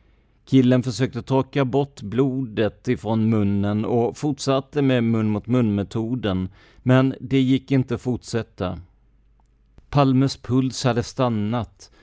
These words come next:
Jag började hjärtmassage och efter en stund, ja, kanske efter några minuter,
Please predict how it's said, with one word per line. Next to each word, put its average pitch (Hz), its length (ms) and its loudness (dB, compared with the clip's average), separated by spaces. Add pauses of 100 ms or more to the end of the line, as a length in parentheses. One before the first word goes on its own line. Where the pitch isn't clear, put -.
(160)
Jag 113 140 -2
började 123 280 4
hjärtmassage 127 1000 0
och 123 220 4
efter 123 280 -2
en 120 80 -2
stund, 123 580 -2 (340)
ja, 127 240 -2
kanske 131 500 0
efter 135 200 -2
några 131 200 2
minuter, 135 800 0